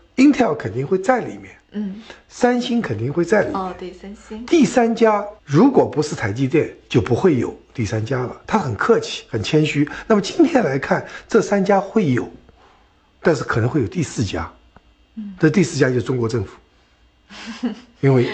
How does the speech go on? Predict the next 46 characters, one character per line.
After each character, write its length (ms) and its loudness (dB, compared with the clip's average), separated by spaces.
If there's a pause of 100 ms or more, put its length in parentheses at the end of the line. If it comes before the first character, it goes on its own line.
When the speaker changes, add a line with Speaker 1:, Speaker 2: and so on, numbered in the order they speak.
(260)
Speaker 1:
因 140 6
为 100 6
只 180 2
有 120 8
政 260 4
府 100 0
才 140 -2
有 60 2
那 100 4
么 120 4
大 140 2
的 60 -2
资 200 -8
金 180 -2
量。 120 0
你 80 0
看 200 2 (180)
中 160 2
芯 160 4
国 120 6
际 140 2
这 60 2
些 80 4
公 120 2
司 200 -2
很 200 2
小， 220 -2
中 140 2
芯 80 4
国 100 2
际 120 2
一 100 4
年 220 6
的 140 6
销 160 4
售 180 4
额 200 6
也 120 2
就 160 4
是 160 -4
三 200 2
十 160 -2
亿 140 2
美 180 0
金 280 -2
嘛。 160 2